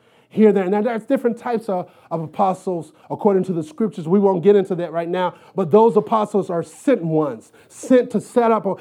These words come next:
establish works. And they operate a lot of times in all gi-, fi-, all five oper-, all offices.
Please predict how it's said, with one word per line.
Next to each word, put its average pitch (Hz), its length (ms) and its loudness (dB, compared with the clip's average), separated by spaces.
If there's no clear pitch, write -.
establish 190 640 -2
works. 165 640 0
And 170 100 -4
they 190 140 2
operate 196 680 2
a 170 80 -2
lot 233 200 4
of - 100 -4
times 202 240 -2
in 190 100 -2
all 226 280 2
gi-, 220 280 2
fi-, 226 360 2
all 220 260 4
five 226 340 -2
oper-, 208 400 -4
all 214 300 -2
offices. 220 720 -4